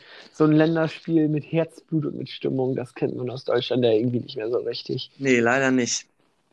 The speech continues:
Speaker 1: Hast du denn auch mal
Speaker 2: Ähm,
Speaker 1: Vereinsfußball in Costa Rica erlebt?
Speaker 2: Ja, das hab ich tatsächlich auch. Ähm, das war ein bisschen anders.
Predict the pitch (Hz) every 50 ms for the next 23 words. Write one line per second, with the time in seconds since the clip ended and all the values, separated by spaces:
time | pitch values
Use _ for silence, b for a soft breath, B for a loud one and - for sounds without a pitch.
0 | _ - - - _ _ _ - - 147 147 - - 156 165 151 - 143 131 127
1 | 151 147 147 143 143 143 123 123 120 120 123 117 - _ _ _ _ _ _ _
2 | _ _ _ _ _ _ _ _ _ _ - - - - - - 131 147 156 -
3 | - - 165 151 - - - 151 147 131 120 - - 156 - - 147 147 156 151
4 | - 160 131 139 147 147 143 160 - - - - - _ _ _ _ _ _ _
5 | _ _ _ _ _ _ _ _ - 160 160 139 117 127 151 165 151 - - -
6 | 180 165 165 - - - - 156 151 156 139 143 - - - 151 143 165 202 -
7 | - _ _ b b b b b b b _ - 123 127 123 123 120 135 139 -
8 | 196 180 170 151 151 - - 139 123 - - 135 165 180 196 220 254 - - -
9 | -